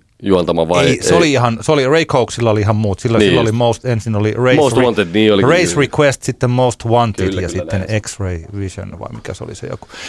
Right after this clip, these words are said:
Speaker 2: Mutta et siellä, kun katso sitä, niin siinähän pysyi tosi hyvin kartalla Euroopan musiikista
Speaker 1: Mm.
Speaker 2: ja
Speaker 1: Mm.
Speaker 2: suosituista ja varsinkin niistä musavideoista.
Speaker 1: Kyllä.
Speaker 2: Eli mä olen katsonut siis satoja tunteja musiikkivideoita
Speaker 1: Kyllä.
Speaker 2: silloin nuorena.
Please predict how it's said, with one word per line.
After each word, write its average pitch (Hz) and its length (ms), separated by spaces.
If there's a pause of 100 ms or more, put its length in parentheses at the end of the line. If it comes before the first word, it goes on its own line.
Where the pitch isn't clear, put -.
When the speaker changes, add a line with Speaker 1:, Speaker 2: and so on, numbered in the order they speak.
Speaker 2:
Mutta 175 340 (100)
et - 280 (140)
siellä, 165 460 (160)
kun 123 160
katso 165 340
sitä, 110 360 (280)
niin 117 160
siinähän 110 380
pysyi 110 240
tosi 104 300
hyvin 101 400 (280)
kartalla 90 580 (300)
Euroopan 87 680
musiikista 95 720
Speaker 1:
Mm. - 60 (160)
Speaker 2:
ja - 80
Speaker 1:
Mm. 113 60
Speaker 2:
suosituista 95 540
ja 92 100
varsinkin 92 440
niistä 90 220
musavideoista. 92 840
Speaker 1:
Kyllä. 87 160
Speaker 2:
Eli - 80
mä 127 100
olen 113 160
katsonut 117 600 (480)
siis - 360 (280)
satoja 127 520
tunteja 90 440
musiikkivideoita - 1120
Speaker 1:
Kyllä. 85 220
Speaker 2:
silloin 90 340
nuorena. 92 380